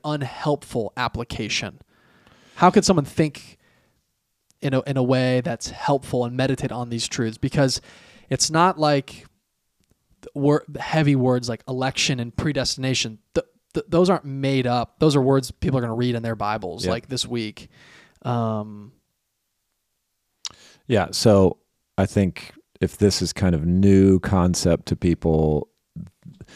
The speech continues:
Speaker 2: Ephesians, especially chapter one,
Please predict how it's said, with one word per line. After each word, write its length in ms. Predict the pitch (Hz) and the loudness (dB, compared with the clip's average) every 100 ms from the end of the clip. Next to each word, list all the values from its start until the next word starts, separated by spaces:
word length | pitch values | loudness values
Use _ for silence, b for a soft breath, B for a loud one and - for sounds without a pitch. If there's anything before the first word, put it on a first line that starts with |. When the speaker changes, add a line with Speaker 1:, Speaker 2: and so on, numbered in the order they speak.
| B B B B _ _ _ | B B B B _ _ _
Speaker 2:
Ephesians, 720 | 107 - 107 80 90 85 - - _ _ | 0 4 4 4 2 2 -2 -8 _ _
especially 380 | - - 85 - | -6 -2 -2 -2
chapter 360 | - 85 - 80 | 0 -2 0 0
one, 600 | 73 85 85 82 82 | 2 2 2 0 -2